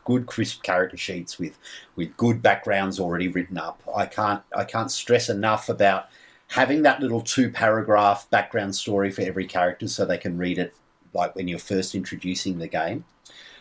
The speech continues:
Um, I like to keep a very strict time frame and, and have a good set of notes to make sure I don't forget things.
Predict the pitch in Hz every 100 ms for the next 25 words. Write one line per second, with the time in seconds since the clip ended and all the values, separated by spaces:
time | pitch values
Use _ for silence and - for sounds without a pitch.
0 | - 107 107 - 123 160 165 156 - 135
1 | - 135 123 - 107 110 113 110 104 104
2 | - - - - 123 - - - 110 107
3 | 104 - 104 104 101 98 101 92 92 101
4 | 95 113 104 98 - 123 131 - 139 120
5 | 104 98 98 - - 98 - 101 90 87
6 | - 87 90 95 - 117 170 214 - -